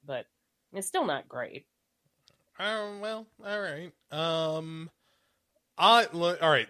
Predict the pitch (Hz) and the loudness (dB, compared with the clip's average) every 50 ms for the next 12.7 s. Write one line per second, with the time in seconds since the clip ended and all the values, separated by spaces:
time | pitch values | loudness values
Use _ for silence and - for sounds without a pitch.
0 | - 139 - - - 208 - - 190 170 139 123 123 110 117 120 - - - - | -6 -14 -10 -4 -4 -2 0 2 2 2 2 0 -4 0 4 4 4 4 2 -4
1 | 101 98 98 95 82 87 80 76 - - - 65 - - - _ _ _ _ - | -4 -4 -4 -6 -6 -12 -14 -14 -14 -18 -20 -20 -20 -20 -20 _ _ _ _ -16
2 | 110 113 113 101 98 110 101 87 - - 92 80 85 82 - - - 71 71 92 | -12 -10 -10 -6 -4 -6 -6 -6 -8 -14 -12 -12 -12 -14 -14 -16 -20 -20 -20 -20
3 | _ _ _ _ _ _ _ _ _ _ _ _ _ _ _ _ _ _ _ _ | _ _ _ _ _ _ _ _ _ _ _ _ _ _ _ _ _ _ _ _
4 | _ _ - - - - 180 175 165 165 165 160 156 151 147 143 - - 139 143 | _ _ -10 -6 -4 2 4 6 6 6 6 6 6 4 2 0 -2 -6 -4 -4
5 | 156 165 196 220 220 214 208 208 208 208 196 180 - - 123 139 139 131 135 135 | 0 2 2 2 4 4 4 2 2 2 0 -4 -6 -6 0 2 4 4 4 4
6 | 131 - - 135 131 131 - 139 135 135 135 135 135 131 131 131 131 135 - - | 2 0 0 0 0 0 0 0 2 2 2 0 0 -2 -4 -6 -8 -10 -14 -18
7 | _ _ _ _ _ _ _ _ _ - 117 120 117 107 104 110 - 98 117 120 | _ _ _ _ _ _ _ _ _ -6 -2 0 0 2 0 -2 -4 -6 -4 -2
8 | 120 110 104 113 123 139 139 - 147 123 117 110 110 117 120 117 113 123 117 120 | -2 0 2 4 4 4 4 2 -2 -2 -2 -2 -2 -2 -2 0 0 0 0 2
9 | 117 113 107 98 _ _ _ _ 110 113 110 98 107 110 117 123 127 123 120 113 | 0 -2 -4 -6 _ _ _ _ -6 -4 -2 0 0 2 4 4 2 2 0 -4
10 | 104 - - 117 113 117 117 113 117 117 117 117 117 113 110 - - 127 120 120 | -6 -4 -4 -2 -2 -2 -2 -2 -2 -2 0 0 0 0 0 -2 -2 -2 -2 0
11 | 120 117 113 113 117 117 117 113 113 113 117 117 - - - _ _ _ _ _ | -2 -2 -2 -2 -2 0 0 -2 -2 -4 -6 -8 -10 -14 -18 _ _ _ _ _
12 | _ _ - 120 120 117 113 113 110 104 104 95 - | _ _ -4 -2 0 2 2 2 0 -2 -6 -10 -14